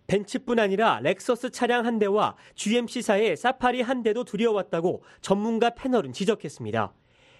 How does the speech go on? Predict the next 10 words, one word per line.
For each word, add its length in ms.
이천십오 580
년 240
공개된 480
보고서는 560
이천십이 460
년 120
사월 540
평양에서 560
열린 280
열병식에 760